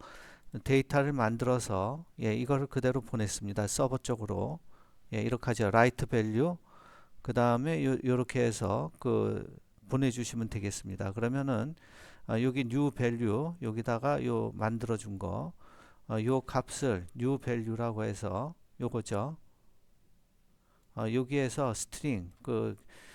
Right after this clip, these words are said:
시간을 측정을 해서 천으로 나눠주니까 초, 그 일 초에 한 번씩 요 데이터가 업데이트 되면서 요 값을,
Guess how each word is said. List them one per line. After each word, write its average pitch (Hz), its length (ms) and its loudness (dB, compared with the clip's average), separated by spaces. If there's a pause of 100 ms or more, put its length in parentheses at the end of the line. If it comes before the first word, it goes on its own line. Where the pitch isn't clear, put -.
(140)
시간을 160 520 2
측정을 151 440 -2
해서 117 400 4
천으로 147 440 -2
나눠주니까 113 680 0 (100)
초, - 580 4 (260)
그 110 160 2
일 127 240 0
초에 143 220 -2
한 139 200 -2
번씩 123 300 -2
요 123 100 2
데이터가 117 440 -2
업데이트 - 400 -4
되면서 107 600 -4
요 120 140 2
값을, 110 640 -2